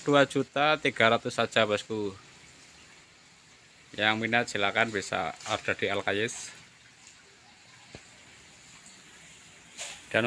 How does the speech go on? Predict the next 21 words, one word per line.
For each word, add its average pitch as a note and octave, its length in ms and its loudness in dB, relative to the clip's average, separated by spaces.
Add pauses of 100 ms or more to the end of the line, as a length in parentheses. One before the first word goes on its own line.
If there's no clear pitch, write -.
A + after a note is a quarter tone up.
untuk A#2 160 2
dalamannya A#2+ 640 4
kita A2 560 4 (160)
lihat. A2 240 2 (3000)
Dalamannya A#2+ 480 4
sama C#3 320 6
seperti C#3 240 2
yang C3+ 160 8
tadi B2+ 320 4
untuk B2+ 160 0
tiga B2 160 4
pintu, B2 320 -2
karena C3 240 0
ini C#3 240 -4 (240)
sama A#2+ 320 0
juga A#2 240 -4
yang A#2+ 240 2
pesan B2 240 -4
minta A2+ 560 0
seperti A2+ 400 -4
ini. A#2+ 160 -2